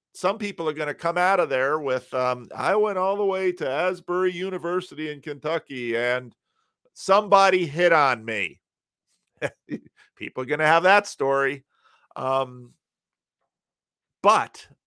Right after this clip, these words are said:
again, the quality of this is going to be just like with less swearing at the <laughs> donkeys and the mines.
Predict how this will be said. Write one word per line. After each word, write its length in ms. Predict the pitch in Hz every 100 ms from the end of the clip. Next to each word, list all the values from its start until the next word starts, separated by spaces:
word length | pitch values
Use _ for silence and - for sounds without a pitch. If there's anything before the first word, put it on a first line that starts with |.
| -
again, 560 | 139 160 196 123 120 -
the 80 | 123
quality 840 | - 139 156 185 220 185 - 123
of 140 | 107 92
this 260 | 107 107
is 140 | 104 104
going 260 | 120 120 113
to 60 |
be 160 | - 110
just 240 | 135 139
like 240 | 143 131 127
with 200 | 117 - _ _
less 300 | 127 160 151
swearing 640 | - 139 151 165 160 151
at 160 | 147 135
the 100 | 127
<laughs> 0 |
donkeys 880 | 104 131 139 170 - - 113 113 -
and 160 | 147
the 80 | 120
mines. 760 | 123 127 135 156 139 120 107 -